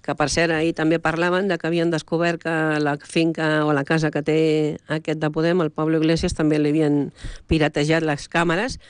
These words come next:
Un servidor, em sembla que va dir de, de Singapur, no? Que té la marinera, tu. O sigui que ha de recórrer, eh, puestos per arribar al seu puesto. I diu que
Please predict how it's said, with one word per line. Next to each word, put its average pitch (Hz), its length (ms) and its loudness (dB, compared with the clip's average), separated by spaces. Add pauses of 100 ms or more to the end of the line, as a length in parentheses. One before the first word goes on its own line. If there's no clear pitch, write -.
(280)
Un 202 160 2
servidor, 233 580 -2 (120)
em 156 100 -4
sembla 185 300 -6
que 269 100 -10
va 214 120 -2
dir 165 180 -2
de, 185 580 -4 (240)
de 151 140 -4
Singapur, 170 560 2
no? 214 180 2 (1160)
Que 120 380 -6
té 139 120 -2
la 156 120 0
marinera, 156 460 0
tu. 220 140 0 (100)
O - 0 - (120)
sigui 170 140 -2
que 160 80 -2
ha 156 40 2
de 156 100 2
recórrer, 147 800 -4 (440)
eh, - 200 -8
puestos 170 340 0
per - 160 -2
arribar 156 260 0
al 151 100 0
seu 151 140 -4 (160)
puesto. - 300 -6 (800)
I 226 300 4
diu 277 180 0
que 214 260 -2